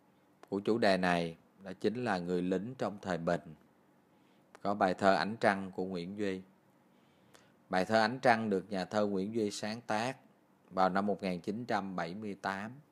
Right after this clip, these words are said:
nghĩa là sau ba năm đất nước ta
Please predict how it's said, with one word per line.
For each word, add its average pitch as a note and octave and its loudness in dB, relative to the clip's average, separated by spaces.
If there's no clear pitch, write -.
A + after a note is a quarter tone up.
nghĩa F2+ -10
là G2+ -8
sau G2+ -2
ba G2+ 2
năm G2+ -6
đất G#2 -4
nước A2 -2
ta G2 -4